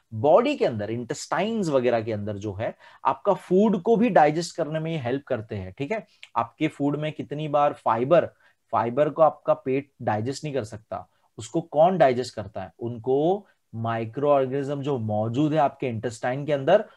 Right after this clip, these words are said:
वो डाइजेस्ट करते हैं। ओके, so ये हेल्प करते हैं हमें, गुड बैक्टीरियाज। That is increase the population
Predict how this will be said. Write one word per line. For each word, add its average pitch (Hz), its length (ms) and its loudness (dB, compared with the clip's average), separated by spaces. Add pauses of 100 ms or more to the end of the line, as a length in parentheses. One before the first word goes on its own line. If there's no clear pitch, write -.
(200)
वो 147 220 2
डाइजेस्ट 107 460 -2
करते 101 280 -12
हैं। 92 360 -14
ओके, 113 260 -4 (400)
so 165 80 -2
ये 233 560 0
हेल्प 156 340 -2
करते 110 260 -6
हैं 101 80 -6
हमें, 98 200 -10
गुड 156 180 2
बैक्टीरियाज। 95 540 -8 (640)
That 170 180 10
is 226 100 4 (140)
increase 214 520 2
the 233 80 6 (440)
population 226 640 6